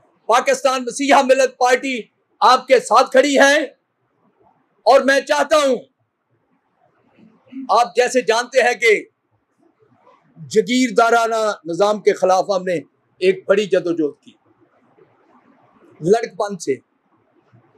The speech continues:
उन्नीस सौ अठासी में भट्ठा मजदूरों और खेत मजदूरों की जबरी मशक्कत के खिलाफ खुदा ने हमें, हमारी दुआ को सुना, जदोजहद को कबूल किया।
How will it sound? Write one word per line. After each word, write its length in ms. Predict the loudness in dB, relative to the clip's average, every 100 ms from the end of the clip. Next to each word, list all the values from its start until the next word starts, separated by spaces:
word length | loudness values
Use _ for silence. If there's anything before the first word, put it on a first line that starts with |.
| _ _ _ _ _ _ -16 -4
उन्नीस 300 | -2 0 0
सौ 60 | -2
अठासी 460 | -2 -4 -4 -4
में 260 | -2 -4 -6 _ _ _ _ _ _
भट्ठा 320 | -8 -4 -2 -2
मजदूरों 680 | -2 -4 -4 -4 -4 -6 _ _ _ -4
और 120 | -2
खेत 300 | 2 0 2 -2
मजदूरों 460 | -2 0 2 0 -2 _ _ _ _ _ _ _ _ _ _ -6
की 100 | -4
जबरी 340 | -2 -2 -2
मशक्कत 400 | -2 -4 -2 -4 -4
के 80 | -4
खिलाफ 480 | 0 2 0 -4 -6
खुदा 220 | -2 0
ने 100 | 0
हमें, 400 | -2 0 -2 -2 _ _ _ -2
हमारी 340 | 2 2 0
दुआ 400 | -8 _ 0 2
को 140 | 0 -4
सुना, 480 | -2 0 0 -2 _ _ _ _ -4
जदोजहद 580 | 0 2 2 2 0 2
को 100 | 2
कबूल 340 | 2 -4 -6
किया। 280 | -6 0 0